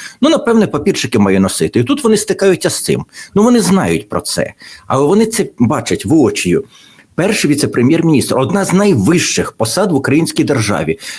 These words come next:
носить папочку і подає каву якомусь ларьочнику. Ну, в них з-, суп по шаблону.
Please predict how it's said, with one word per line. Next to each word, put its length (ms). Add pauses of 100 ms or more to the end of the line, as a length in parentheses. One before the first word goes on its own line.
носить 500
папочку 480
і 40
подає 400
каву 500 (280)
якомусь 480
ларьочнику. 720 (500)
Ну, 120
в 100
них 160
з-, 120 (320)
суп 340
по 60
шаблону. 760